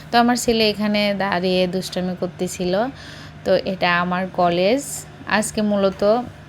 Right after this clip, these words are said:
আমার এই স্মৃতিচারণ করতে আমি এসেছি। আমার কলেজ, আমি এখানে দুইটা বছর কাটাইছি। মাশাআল্লাহ, আমার কলেজের স্যার ম্যামরা অনেক বেশি ভালো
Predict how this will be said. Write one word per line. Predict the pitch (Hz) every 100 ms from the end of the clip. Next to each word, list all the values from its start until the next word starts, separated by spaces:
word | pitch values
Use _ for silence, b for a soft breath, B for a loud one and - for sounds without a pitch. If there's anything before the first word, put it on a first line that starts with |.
| -
আমার | 185 190 190 175 - -
এই | - 185 185
স্মৃতিচারণ | - - 220 202 196 196 196
করতে | 190 190 185 - 208
আমি | 208 208
এসেছি। | 185 196 185 180 180 262 - B B B B
আমার | - 180 185
কলেজ, | 180 180 190
আমি | 190 180 175
এখানে | 175 180 180
দুইটা | 175 165 156
বছর | 175 - 185
কাটাইছি। | 180 170 170 175 - 190 240 - - B B B - - -
মাশাআল্লাহ, | 202 190 196 202 185 185
আমার | 185 185 185
কলেজের | 208 - 185 180 180 190 190 196
স্যার | - 180 180
ম্যামরা | 185 175 175 180 180
অনেক | 180 - 175 185 185
বেশি | 180 175 - 202
ভালো | 190 180 175 180 185 226